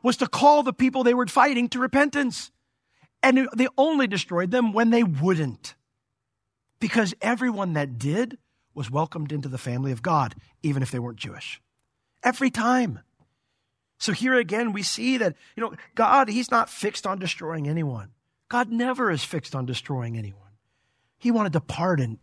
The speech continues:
everyone, and he gave them numerous opportunities to do so. Those that responded were forgiven, regardless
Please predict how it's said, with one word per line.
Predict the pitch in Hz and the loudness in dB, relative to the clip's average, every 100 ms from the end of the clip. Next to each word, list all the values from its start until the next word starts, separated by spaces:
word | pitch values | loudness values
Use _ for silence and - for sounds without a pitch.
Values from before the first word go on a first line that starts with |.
| - | -8
everyone, | 107 107 95 95 95 _ _ _ _ _ _ _ _ - | -8 -8 -10 -12 -16 _ _ _ _ _ _ _ _ -6
and | 139 | -2
he | |
gave | 139 175 | 2 2
them | 160 156 | 4 4
numerous | 151 208 214 208 196 - - | 2 0 -4 -6 -6 -10 -10
opportunities | 170 160 - 151 131 127 123 - _ - | -10 -10 -6 -6 -2 -4 -4 -10 _ -18
to | 117 | -10
do | 127 | -6
so. | 117 - 104 110 _ _ _ _ _ _ _ _ _ | -4 -4 -8 -12 _ _ _ _ _ _ _ _ _
Those | 139 151 220 185 | 0 2 4 2
that | 180 | -2
responded | 131 - 160 180 208 247 - _ _ _ - | -2 -4 -2 -4 -2 -4 -4 _ _ _ -8
were | 143 | -6
forgiven, | - 170 127 196 175 117 98 _ _ - | -4 -6 -2 -2 0 -4 -8 _ _ -6
regardless | 147 123 170 196 226 233 226 | -4 0 0 2 2 0 0